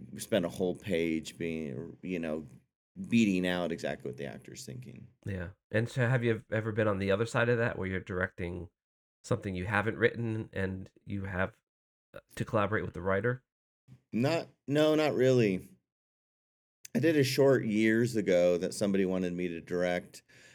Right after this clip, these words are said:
Speaker 1: but it was an actor who had written it, and it was such a w-, weird ex-, that, I don't consider that the same experience, 'cause I was like, "Well, what do you, are," you know, they're like, "I wanna showcase my acting," and I was like,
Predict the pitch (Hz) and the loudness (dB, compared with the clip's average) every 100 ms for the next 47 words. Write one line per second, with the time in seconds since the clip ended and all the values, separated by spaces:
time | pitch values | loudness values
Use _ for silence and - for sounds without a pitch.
0 | _ - 117 117 113 87 117 127 123 117 | _ 2 4 4 2 2 0 0 0 4
1 | 101 92 101 104 90 92 90 - - _ | 4 4 4 4 2 0 0 -4 -16 _
2 | _ _ _ _ - 101 104 90 82 107 | _ _ _ _ -6 -2 0 2 4 4
3 | 104 98 - - - _ _ _ _ _ | 6 4 -2 -6 -12 _ _ _ _ _
4 | _ _ _ - 127 120 123 107 92 - | _ _ _ -6 -2 0 0 -2 -4 -10
5 | - 98 107 107 107 95 - - - - | -8 -2 0 2 2 0 -6 -12 -18 -6
6 | 120 139 139 - - - _ _ 143 143 | -2 0 0 -4 -14 -16 _ _ 2 2
7 | 160 147 127 139 123 113 98 - 113 101 | 2 0 0 4 4 4 2 0 0 0
8 | 98 - 101 101 92 - 110 110 107 107 | -2 -2 0 2 0 -2 0 2 4 2
9 | 104 117 139 160 147 120 - - _ _ | 2 0 0 2 2 0 -2 -12 _ _
10 | _ - 117 - - 90 135 120 117 117 | _ -2 -2 -4 -10 0 4 6 8 8
11 | 113 120 120 120 107 101 123 107 110 - | 6 6 4 4 4 4 2 4 0 0
12 | 92 87 101 120 95 80 78 82 82 85 | -2 0 0 -2 -4 -4 -4 -6 -6 -6
13 | 87 85 80 - | -4 -4 -6 -10